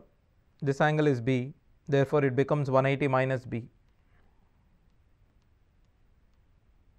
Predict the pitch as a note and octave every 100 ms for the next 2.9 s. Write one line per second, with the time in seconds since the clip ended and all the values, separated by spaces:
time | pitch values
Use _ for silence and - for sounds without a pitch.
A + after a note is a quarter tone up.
0 | _ _ _ _ _ _ _ _ - _
1 | _ _ _ _ _ _ _ C3+ C#3 D3
2 | D#3 D#3 C#3+ B2+ B2+ D#3+ D#3+ -